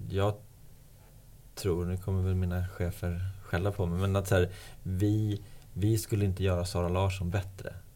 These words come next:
än vad Sony och Sony-världen gör, för vi har inte de resurserna. Eh, sen så skulle vi ju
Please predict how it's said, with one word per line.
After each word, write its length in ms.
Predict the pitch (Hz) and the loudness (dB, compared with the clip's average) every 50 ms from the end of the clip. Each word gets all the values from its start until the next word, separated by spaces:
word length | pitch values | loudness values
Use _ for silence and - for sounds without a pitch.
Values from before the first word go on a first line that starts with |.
| - - - - - | -20 -20 -20 -14 -6
än 260 | - 87 82 73 78 80 | -4 -2 -2 0 0 -2
vad 280 | 78 73 76 76 85 92 - - - - - - - - | -2 -2 -4 -6 -8 -10 -12 -14 -18 -20 -20 -20 -16 -10
Sony 500 | - - 92 80 78 85 82 76 - - | -6 -4 -2 -2 0 -2 -2 -2 -4 -6
och 280 | - - - - - - | -8 -10 -12 -14 -16 -14
Sony-världen 800 | - - 87 85 85 90 87 95 92 101 98 87 82 - 76 82 | -10 -6 -4 -4 -2 -4 -4 -2 0 0 0 0 0 -2 -2 -2
gör, 260 | 95 104 87 - - | -2 -2 -4 -4 -6
för 140 | - - 82 | -8 -8 -8
vi 120 | 73 87 | -4 -4
har 320 | 90 87 - 67 82 87 87 | -4 -4 -4 -4 -2 -2 -2
inte 220 | 82 78 - - | -2 -4 -6 -8
de 200 | - 85 90 98 | -8 -6 -6 -6
resurserna. 540 | - 95 - - 90 - - - - - - - - - - - - - - - - - - | -6 -6 -4 -4 -4 -4 -6 -10 -10 -10 -12 -14 -16 -18 -18 -18 -18 -18 -20 -20 -18 -12 -6
Eh, 200 | 82 82 80 73 73 67 78 90 92 95 - - - - - - - - - - - - - - | -2 -2 -2 -2 -2 -4 -6 -8 -10 -10 -10 -14 -18 -20 -20 -20 -20 -20 -20 -20 -20 -20 -20 -16
sen 300 | - - - 90 92 92 | -8 -2 0 2 2 0
så 120 | 104 107 | 0 -4
skulle 360 | - - - - 95 95 95 | -6 -6 -4 -4 -2 -2 -2
vi 140 | 90 90 90 | -2 0 0
ju 300 | 87 85 82 85 78 | 0 0 0 -2 -2